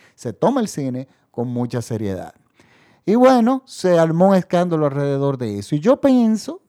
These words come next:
que este escándalo que se hizo en esta película es más o menos buscando el mismo efecto, pero resulta que las cosas no le han funcionado.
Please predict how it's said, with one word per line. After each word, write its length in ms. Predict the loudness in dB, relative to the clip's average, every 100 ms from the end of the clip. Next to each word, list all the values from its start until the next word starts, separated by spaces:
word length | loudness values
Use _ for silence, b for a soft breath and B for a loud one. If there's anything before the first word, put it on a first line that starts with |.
| _
que 200 | -4 -2
este 200 | -2 -4
escándalo 580 | -8 -2 -2 0 -2 -4
que 160 | -4 -8
se 140 | -6
hizo 240 | -6 -4 -4
en 80 |
esta 280 | -4 -4 -6
película 460 | -4 -4 -4 -4 -2
es 80 | -2
más 180 | -4
o 80 | -6
menos 220 | -6 -4
buscando 420 | -4 -6 -8 -6 -6
el 100 | -6
mismo 260 | -6 -4
efecto, 420 | -4 -4 -6 -8 -16 b b b
pero 160 | -4 -4
resulta 320 | -4 -6 -6
que 100 | -6
las 140 | -10
cosas 320 | -6 -8 -6 -6
no 120 | -4
le 120 | -4
han 100 | -6
funcionado. 800 | -6 -8 -4 -4 -4 -8 -14